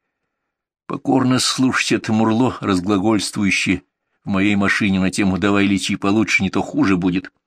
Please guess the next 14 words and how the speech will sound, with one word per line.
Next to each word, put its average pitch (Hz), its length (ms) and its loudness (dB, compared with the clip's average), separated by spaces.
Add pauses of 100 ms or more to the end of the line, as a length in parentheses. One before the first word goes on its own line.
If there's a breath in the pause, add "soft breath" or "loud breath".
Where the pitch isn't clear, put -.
(640)
было 113 180 0
невыносимо. 90 640 -2 (1000)
Подобные 165 480 0
фразы, 147 500 0
вне 135 220 0
зависимости 135 680 2
от 120 140 -2
того, 123 320 0
как 123 200 -2
они 113 180 2
сказаны, 101 500 0 (320 soft breath)
всегда 131 360 0
звучат 87 420 -4
оскорбительно. 90 640 -4